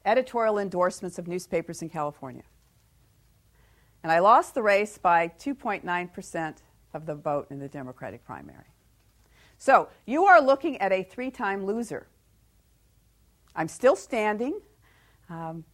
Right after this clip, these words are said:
I'm happy. I know that there is another challenge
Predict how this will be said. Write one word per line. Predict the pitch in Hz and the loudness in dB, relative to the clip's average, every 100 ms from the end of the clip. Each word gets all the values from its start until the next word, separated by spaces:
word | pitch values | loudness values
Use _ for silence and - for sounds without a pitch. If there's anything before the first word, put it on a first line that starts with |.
| _ | _
I'm | 160 156 | -8 -8
happy. | - 180 220 320 349 453 - _ _ _ _ _ _ - | 0 2 2 0 -4 -4 -8 _ _ _ _ _ _ -4
I | 180 | -4
know | 202 226 269 | 2 4 4
that | 247 233 | 0 -4
there | 214 208 | -2 -2
is | 202 | -2
another | 190 190 214 240 233 247 247 _ _ - | -2 2 2 2 0 -2 -6 _ _ -8
challenge | 240 226 233 247 254 262 | 0 2 2 -2 -6 -10